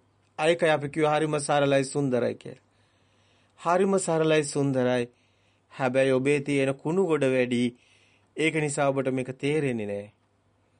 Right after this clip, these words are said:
ඒක නිසා ඔබ ගොඩාක් දේවල් අවුල් කරගෙන, හාමුදුරුවෝ එහෙම මේ පාලි වචන වලට හිර වෙලා, එහෙම මොනවදෝ න්‍යායකට කොටු වෙලා, ඒක හොයාගන්න බැරි වෙලා. මිනිස්සු ඊටත් වැඩිය වල්මත් වෙලා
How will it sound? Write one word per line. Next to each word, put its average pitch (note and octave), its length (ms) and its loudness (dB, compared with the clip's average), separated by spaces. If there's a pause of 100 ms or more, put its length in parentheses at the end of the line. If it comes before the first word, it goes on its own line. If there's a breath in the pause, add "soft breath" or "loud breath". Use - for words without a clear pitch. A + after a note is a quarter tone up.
(440)
ඒක D3+ 160 0
නිසා D3+ 260 2
ඔබ C#3+ 160 0
ගොඩාක් D3+ 400 2
දේවල් C#3 340 2
අවුල් D3 220 2
කරගෙන, A2 440 -4 (920)
හාමුදුරුවෝ B2 720 0
එහෙම B2 340 0
මේ A#2+ 220 0 (160)
පාලි B2 420 0
වචන A#2+ 420 -2
වලට A#2 340 -2
හිර A#2 200 -2
වෙලා, A#2 300 0 (340 loud breath)
එහෙම B2+ 320 0
මොනවදෝ B2 520 2
න්‍යායකට B2 580 0
කොටු B2 320 -2
වෙලා, A#2 320 4 (200)
ඒක B2 200 -4
හොයාගන්න A2+ 560 -2
බැරි G#2+ 200 -6
වෙලා. A#2 240 -16 (1040 soft breath)
මිනිස්සු C#3+ 420 0
ඊටත් D3+ 300 0
වැඩිය C#3 440 0
වල්මත් C3 500 0
වෙලා B2+ 240 0